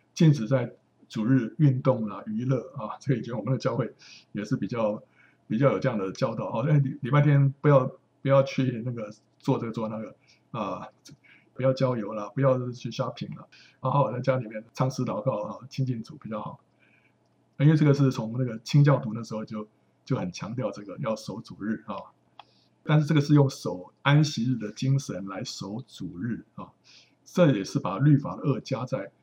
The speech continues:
新约的信徒身上。为什么？因为新约并没有守主日的规定，就是说主日不能做什么做什么的，新约没有这样的规定。我们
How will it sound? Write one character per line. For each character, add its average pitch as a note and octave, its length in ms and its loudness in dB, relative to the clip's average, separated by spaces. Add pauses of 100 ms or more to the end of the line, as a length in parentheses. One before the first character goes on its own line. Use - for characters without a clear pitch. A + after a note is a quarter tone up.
(160)
新 C3+ 300 2
约 C3+ 120 4
的 A#2+ 120 -2
信 A2+ 260 -6
徒 F#2+ 160 -12
身 G#2 180 -8
上。 G#2+ 240 -10
为 D3 80 0
什 B2 80 -4
么？ - 100 -10
因 D3 120 4
为 C#3 100 4 (360)
新 D#3+ 240 4
约 D#3+ 120 6
并 D3 160 6
没 C3 100 4
有 F2+ 120 -4
守 G#2+ 320 -4
主 F#2 220 -10
日 A2 120 -4
的 B2+ 200 -10
规 A2 180 -6
定， G#2+ 240 -6 (340)
就 D3 140 2
是 C#3+ 60 8
说 D3 80 8
主 A2 200 -4
日 C3 80 2
不 C#3 120 0
能 A2 120 -2
做 A#2+ 200 -2
什 F#2 100 -12
么 F2+ 100 -10
做 A2 220 -8
什 - 100 -16
么 - 120 -18
的， - 140 -16 (500)
新 C#3+ 200 4
约 D3 60 6
没 C#3 120 6
有 - 80 -4
这 A2+ 120 -8
样 A2 80 -6
的 F#2 140 -10
规 A2 180 -6
定。 A2+ 260 -8
我 G#2+ 140 -6
们 B2 100 -2